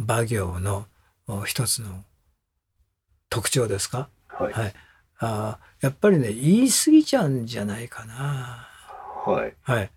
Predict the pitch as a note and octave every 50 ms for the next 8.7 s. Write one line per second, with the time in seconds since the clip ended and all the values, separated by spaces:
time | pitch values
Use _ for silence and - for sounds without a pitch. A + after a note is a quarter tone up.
0 | _ _ _ _ _ _ _ _ _ _ - C3+ - - - G#3+ A3+ C4+ C#4+ B3+
1 | A3+ F#3+ D#3 D#3+ E3+ F3 E3+ D3+ C3+ A#2 A2+ G#2 - - - C#3+ D3 C#3 C#3 -
2 | C3+ C3 C3 C3 C3 B2 B2+ C3 B2 - - B2 A2 G2+ F#2+ F2+ F2+ - - G2+
3 | G#2+ F#2+ F2 - - - F2+ - - _ _ _ _ _ _ _ C3+ B2+ A#2 G#2+
4 | G2 G2+ F#2+ F#2+ F#2+ - - - _ _ - B2+ B2 G2+ - - _ _ _ _
5 | _ - C#3 B2+ C3 C3+ D#3+ F#3 F#3 - - - - - - - - - _ _
6 | _ _ _ _ - G3 F#3+ - - F3 C#3+ B2 G#2 - - - - F#3+ F#3+ F#3+
7 | F3+ F3 D#3+ B2+ A2 G#2 G2+ G2 G2+ G#2 G2+ G2 - D3+ C3+ C3 B2 - F#3+ F#3+
8 | A#3 G3+ E3 D3+ G2 G2+ A2 - - - - C#3 A2 G#2+